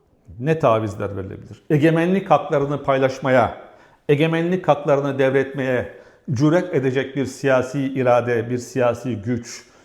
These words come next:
bir politik hareket olabilir mi? Olmaz. Oluru olmayan şey bu. Peki ne oldu? Olan şey basit. Göreceğiz bunu önümüzdeki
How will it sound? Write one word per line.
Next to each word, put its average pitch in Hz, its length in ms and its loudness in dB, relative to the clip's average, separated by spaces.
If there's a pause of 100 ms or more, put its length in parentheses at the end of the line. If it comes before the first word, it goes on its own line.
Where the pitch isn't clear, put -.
(220)
bir 123 200 -4
politik 127 400 -4
hareket 120 440 0
olabilir 127 340 0
mi? 101 180 -10 (440)
Olmaz. - 580 -2 (400)
Oluru 160 320 4
olmayan 123 440 0
şey 90 300 -10
bu. 85 100 -12 (520)
Peki 208 220 0
ne 202 60 2
oldu? 220 460 2 (1600)
Olan 135 240 2
şey 220 240 -6
basit. - 460 -8 (1600)
Göreceğiz 151 640 4
bunu 107 320 -4
önümüzdeki 110 800 -4